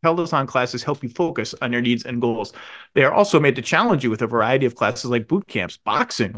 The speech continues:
okay, full body strength, marathon training, all created to grow your skills or push you to improve in what you already excel in.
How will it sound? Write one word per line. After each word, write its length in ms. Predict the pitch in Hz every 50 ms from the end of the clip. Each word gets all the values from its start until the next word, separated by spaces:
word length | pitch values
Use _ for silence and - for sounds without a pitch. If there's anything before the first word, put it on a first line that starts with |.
| - _ _
okay, 300 | - - 110 143 196 185 _ _ _ _ _
full 120 | - 151 151
body 280 | 131 131 139 165 175
strength, 340 | 151 - - 131 110 104 _
marathon 640 | 104 107 123 156 208 247 247 - - 156 131 127 120
training, 360 | - - 123 113 95 95 - _
all 180 | 113 139 175
created 360 | 185 - - 170 160 - 139
to 60 | - 127
grow 140 | 123 123
your 140 | 117 107 104
skills 500 | - - - 165 151 151 147 147 - _ _ _ _ _ -
or 80 | 117
push 260 | - - 160 160 160
you 80 | - 135
to 160 | 117 - 123
improve 340 | 110 104 120 123 120 123 113
in 120 | 113 113
what 160 | 113 110 - -
you 100 | 131 -
already 300 | 143 147 151 135 110 98
excel 340 | - - - 127 117 113
in. 140 | 107 95 113